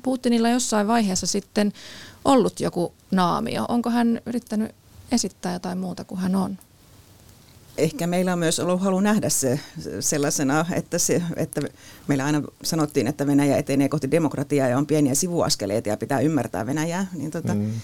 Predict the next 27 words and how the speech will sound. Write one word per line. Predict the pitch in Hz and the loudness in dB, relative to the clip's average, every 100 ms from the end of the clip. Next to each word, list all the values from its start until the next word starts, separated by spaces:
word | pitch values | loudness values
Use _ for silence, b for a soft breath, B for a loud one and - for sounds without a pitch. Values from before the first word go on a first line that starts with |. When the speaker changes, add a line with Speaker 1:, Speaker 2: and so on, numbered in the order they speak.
| B | B
Speaker 2:
se | - 175 | -2 0
on | 151 - | 0 -2
ehkä | - 107 131 | -4 0 0
ollut | 151 | 0
meille | 135 139 | 0 -2
se | 156 - | -2 -4
kova | 170 165 | -4 -2
halu | 175 160 165 | 0 0 0
itsellemme. | 208 135 120 139 190 B B B B B - | -2 -2 -2 -4 -6 B B B B B -4
Ja | 156 151 | -4 -2
tota, | 151 143 143 143 147 - 175 B B B B B | -4 -4 -2 0 0 -2 -8 B B B B B
mutta, | 160 160 - 156 131 - - - | -6 -6 0 0 0 -10 -16 -10
mutta | - 170 156 160 147 - B B B B B - | -2 -2 0 0 0 -2 B B B B B 2
vielä | 190 185 | 4 4
tähän | 202 170 180 B B 156 - 156 - | 2 2 2 B B -12 -10 -12 -8
Putinin | 180 185 180 170 160 95 - 156 B - 175 | -4 -2 0 4 4 2 -2 -6 B -6 0
menneisyydessä | 208 208 156 160 160 151 - - | 2 4 4 4 4 4 4 4
elämiseen, | 180 165 151 147 147 | 4 4 4 4 4
niin | |
se | 247 | 4
on | 254 | 2
itse | 180 | 2
asiassa | 165 175 | 0 0
mun | 180 | -2
mielestä | 175 185 | -2 -2
mielenkiintoista, | 190 160 147 147 156 151 | 0 0 2 2 2 -2
että, | 160 180 | -4 -6